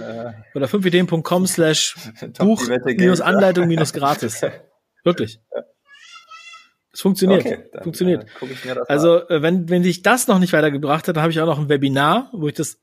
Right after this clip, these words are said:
Speaker 2: noch mal zusätzlich weiter erkläre. Und nach diesem Webinar haben sehr, sehr viele direkt angefangen. Es geht ja nicht darum, dass du nur vier Tage brauchst, aber ich, es geht darum, dass du nicht acht Jahre brauchst, okay?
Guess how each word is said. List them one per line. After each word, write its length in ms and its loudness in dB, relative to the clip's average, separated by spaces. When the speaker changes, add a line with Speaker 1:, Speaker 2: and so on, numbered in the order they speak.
Speaker 2:
noch 120 -4
mal 180 -4
zusätzlich 440 0
weiter 180 0
erkläre. 320 -2
Und 140 -2
nach 200 0
diesem 240 -2
Webinar 340 2
haben 160 0
sehr, 220 2
sehr 140 0
viele 280 -6
direkt 320 -4
angefangen. 540 -10
Es 80 -14
geht 140 2
ja 100 4
nicht 140 2
darum, 160 4
dass 120 2
du 100 2
nur 120 4
vier 160 0
Tage 240 2
brauchst, 360 0
aber 180 0
ich, 180 -6
es 100 -8
geht 140 -2
darum, 140 0
dass 140 -2
du 80 -4
nicht 160 -2
acht 160 -4
Jahre 240 2
brauchst, 440 -18
okay? 220 -8